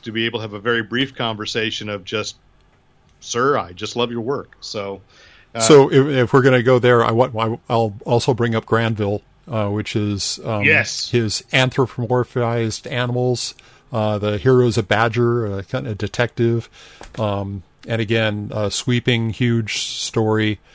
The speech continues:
Speaker 2: These are all, the, the latest editions of these are bound in black leatherette with, uh, with gold stamped, uh, art on the art and on the, this, which is just a,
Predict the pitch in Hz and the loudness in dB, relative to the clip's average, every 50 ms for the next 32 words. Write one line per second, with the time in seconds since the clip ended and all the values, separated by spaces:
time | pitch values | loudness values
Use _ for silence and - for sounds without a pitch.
0 | - - - - _ - 147 165 165 139 156 143 139 147 139 120 117 120 113 110 | -20 -20 -20 -12 _ 4 6 6 8 10 8 8 8 8 4 4 4 2 2 2
1 | 113 120 120 131 147 143 135 - - 131 113 117 120 - - 117 95 - 101 107 | 2 2 4 4 4 4 2 0 0 0 2 2 2 2 0 -4 -4 -2 -2 -2
2 | 107 107 95 107 107 101 92 - 107 110 113 113 113 110 110 107 104 107 98 107 | -2 0 0 0 -2 0 2 2 2 2 2 0 -2 -2 -2 -2 -4 -4 -2 0
3 | 107 113 113 113 - - 117 113 113 104 107 107 107 107 107 - - 110 110 104 | 2 2 2 2 0 0 0 0 2 2 2 2 2 2 0 0 -2 -2 -2 -4
4 | - - 131 117 107 104 101 98 95 _ _ _ - - - - _ - 117 110 | -4 -6 -4 -2 0 0 -2 -4 -6 _ _ _ -20 -20 -20 -12 _ -2 0 0
5 | 98 - _ _ _ _ - 127 - - 120 117 113 113 - - - - - 113 | -2 -4 _ _ _ _ -14 -6 -2 2 2 2 2 2 0 -4 -6 -2 0 0
6 | 113 113 107 - - - - - - 110 104 101 104 - 120 110 110 123 - - | 0 0 -2 -6 -10 -18 -14 -10 -6 -4 -4 -4 -4 -2 -2 -2 -2 -2 -4 -6
7 | 123 110 107 107 104 107 107 98 101 - - - - 113 113 113 - 107 104 104 | -8 -6 -6 -6 -6 -8 -8 -8 -10 -10 -10 -6 -6 -6 -6 -6 -6 -8 -8 -8
8 | 95 _ _ _ _ _ _ - - 165 - 160 127 107 104 104 117 - - 120 | -10 _ _ _ _ _ _ -10 -10 -10 -8 -6 -6 -4 -4 -6 -8 -8 -6 -4
9 | 110 107 - - - 127 113 107 - - 110 107 95 - - 110 104 - - - | -4 -4 -6 -6 -4 -4 -4 -4 -2 -2 -4 -4 -2 -2 -2 -2 -2 -4 -8 -12
10 | - | -14